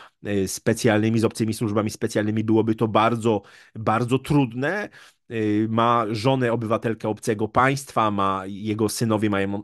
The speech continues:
obywatelstwo właśnie Stanów Zjednoczonych, jego syn jest oficerem a-, armii obcego państwa. No, pytanie, czy w ogóle taka sytuacja powinna mieć miejsce, że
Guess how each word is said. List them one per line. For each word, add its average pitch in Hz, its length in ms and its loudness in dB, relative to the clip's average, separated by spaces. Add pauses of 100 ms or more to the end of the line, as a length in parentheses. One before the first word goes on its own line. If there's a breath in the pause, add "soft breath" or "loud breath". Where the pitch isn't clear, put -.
obywatelstwo 101 680 -2
właśnie 104 400 0
Stanów 120 340 0
Zjednoczonych, 113 500 -4
jego 104 200 0
syn 104 240 -4
jest 104 400 -2 (260 loud breath)
oficerem 131 800 2
a-, 110 180 -2 (140)
armii 120 420 0
obcego 113 480 0
państwa. 143 580 0 (320 loud breath)
No, - 100 -14 (120)
pytanie, 170 500 4
czy - 160 -2
w 135 60 2
ogóle 151 180 2
taka 139 200 -2
sytuacja 143 440 -4
powinna 151 540 0
mieć 135 300 -4
miejsce, 147 460 -2
że 113 160 -2